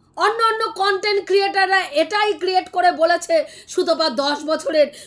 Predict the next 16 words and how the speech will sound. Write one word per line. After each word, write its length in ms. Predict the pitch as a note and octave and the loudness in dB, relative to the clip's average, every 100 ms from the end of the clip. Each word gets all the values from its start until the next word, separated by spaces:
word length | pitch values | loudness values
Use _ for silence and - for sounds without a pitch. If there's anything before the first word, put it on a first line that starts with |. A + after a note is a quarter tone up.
| - | -2
ছোট 240 | D#4+ D#4+ | 0 4
একটি 380 | D#4+ D4+ D#4+ - | 4 2 -2 -2
ছেলের 280 | C#4+ D4+ E4 | 2 4 2
সঙ্গে 400 | - E4 E4 E4 | 0 -2 0 -2
প্রেম 440 | - A#4 A#4+ G#4+ | -2 -2 -2 -2
প্রীতি 340 | G#4 G4 F#4+ | 0 0 -2
করে, 260 | F#4+ F4+ F4 | -4 2 2
পরকীয়ার 580 | F4 E4 F4 F4 E4+ D#4+ - | 2 0 0 0 -4 -4 -4
সম্পর্কে 560 | D#4 D4 D#4+ D#4+ D#4 - - - | -10 -6 -6 -2 -4 -4 -12 6
রপ্ত, 400 | C#4 E4+ - G#4 F#4+ D#4 - _ _ _ - | 8 8 4 4 6 4 0 _ _ _ 4
তাই 260 | - C5+ | 8 8
জন্যই 460 | - A4 B4 B4+ C5 | 6 2 2 2 2
পরকীয়াকে 680 | A#4+ A4 A#4 A4 A4+ A4 - | 2 0 0 0 0 0 -4
সমর্থন 560 | F#4+ F#4+ G4+ G4+ G4 | -4 -4 -6 -6 -6
করেছে। 600 | F4+ F#4 F#4+ F#4 E4+ - _ _ _ _ _ _ _ _ _ _ _ _ _ _ _ _ _ _ _ _ _ _ - _ _ _ _ | -4 -2 -2 -2 -6 -6 _ _ _ _ _ _ _ _ _ _ _ _ _ _ _ _ _ _ _ _ _ _ -20 _ _ _ _
সুতপার 440 | - D4 C4+ D4 | -10 -6 -2 0